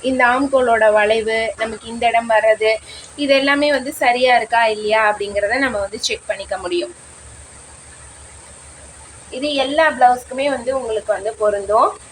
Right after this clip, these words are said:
இப்ப இந்த சைடுலன்னு பாத்தீங்கன்னா, இந்த இடத்துல வந்து நமக்கு வரும், இங்கிருந்து இது வரையும் வந்து வருது.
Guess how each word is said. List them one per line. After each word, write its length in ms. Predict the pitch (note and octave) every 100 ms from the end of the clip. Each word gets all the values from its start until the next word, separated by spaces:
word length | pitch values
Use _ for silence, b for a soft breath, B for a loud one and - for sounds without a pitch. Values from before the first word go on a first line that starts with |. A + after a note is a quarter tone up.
| - -
இப்ப 180 | A3
இந்த 360 | A#3+ B3+ C#4+ D4+
சைடுலன்னு 540 | D4 B3+ C4 C4 C4+ C#4+
பாத்தீங்கன்னா, 720 | A#3+ A3 G#3 A3+ C#4 A#3+ A#3
இந்த 100 | A#3+ A3
இடத்துல 260 | G#3+ B3 A#3+
வந்து 200 | A3 A#3
நமக்கு 300 | A3 G3+ G3+
வரும், 400 | G3 G3+ C4 C#4+ A3+
இங்கிருந்து 500 | A#3+ B3 A#3 A#3 B3+
இது 120 | G#3+
வரையும் 320 | G#3+ G3+ G#3 G#3+
வந்து 240 | G3 A3+
வருது. 500 | G#3 G3 F#3 G3 C4